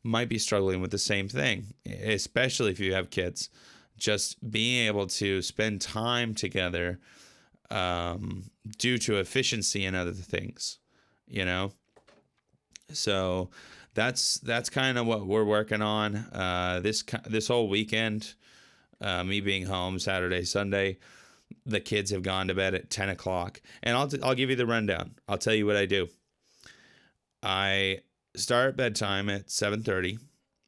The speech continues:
or seven forty-five. Uh, brush their teeth. I get their jammies on.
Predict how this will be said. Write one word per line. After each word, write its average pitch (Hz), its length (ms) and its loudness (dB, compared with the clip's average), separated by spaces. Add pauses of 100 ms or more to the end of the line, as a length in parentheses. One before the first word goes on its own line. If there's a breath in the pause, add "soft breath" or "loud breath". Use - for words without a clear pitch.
(300)
or 113 180 4
seven 117 300 0
forty-five. 113 560 0 (480 loud breath)
Uh, 95 340 0 (120)
brush 107 240 2
their 131 120 2
teeth. 107 520 0 (260 loud breath)
I 101 100 -2
get 104 180 0
their 127 100 0
jammies 101 440 0
on. 92 400 0